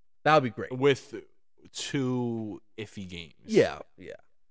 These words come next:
Speaker 1: Um, I mean, I would ha-, I would happily take that. I think you're definitely competing for, uh, that division.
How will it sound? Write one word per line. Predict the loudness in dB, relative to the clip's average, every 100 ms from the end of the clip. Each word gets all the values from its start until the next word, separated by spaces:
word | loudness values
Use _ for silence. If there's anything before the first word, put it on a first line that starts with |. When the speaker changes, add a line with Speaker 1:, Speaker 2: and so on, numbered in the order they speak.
| -20 -20 -20 -12
Speaker 1:
Um, | -6 -4 -2 -4 -8 -16 -20 _ -20 -4
I | 0 0
mean, | 0 -4 -10 _ -14
I | -4 -4
would | -4
ha-, | -10 -12 -10 -4
I | -4
would | -4
happily | -6 -6 -4 -4
take | -4 -4
that. | -2 -2 0
I | -4
think | -4 -6 -4
you're | -4 -6 -10 _ -20 -2
definitely | -2 0 -4 -4 -12 -20 -20 -8
competing | -8 -2 2 4 4 0
for, | -2 0 0 -2
uh, | -6 -10 -6
that | -6 -6
division. | -8 -4 -4 -4 -10